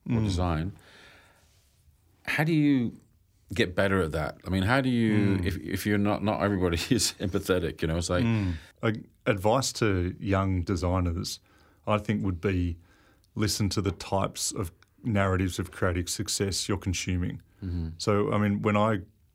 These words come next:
Speaker 2: graduated, there was a narrative of what design creativity looked like, and I've never seen that actually play out. And it looked like designing things within a vacuum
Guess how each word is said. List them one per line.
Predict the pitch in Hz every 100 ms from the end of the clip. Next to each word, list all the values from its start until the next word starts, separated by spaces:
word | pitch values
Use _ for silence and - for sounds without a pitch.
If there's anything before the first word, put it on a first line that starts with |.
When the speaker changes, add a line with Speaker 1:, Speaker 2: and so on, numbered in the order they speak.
| _ _
Speaker 2:
graduated, | - 98 87 95 87 87 120 - - _ -
there | 107
was | 98 92
a | 95
narrative | 90 92 95 95 92 85
of | 85
what | 107 104 - _ _ - -
design | 107 95 95 90
creativity | - 92 87 107 87 87
looked | 95 -
like, | 90 92 - - _ _ _
and | - 104 92 87
I've | 101 95 85
never | 90 87 123 90 _ _ _ _ _ _ _ -
seen | - 104 90 82
that | 82 - - _ _ _ _ -
actually | 107 - - 85
play | - 87 82 85
out. | - - - _ _ _ -
And | 101 101
it | 104
looked | 104 -
like | 95 90 - - _ _ _ _ _ _ _ _ -
designing | - 95 98 98 92 85
things | 104 95 90 85
within | 92 92
a |
vacuum | 82 95 87 - 92 90 85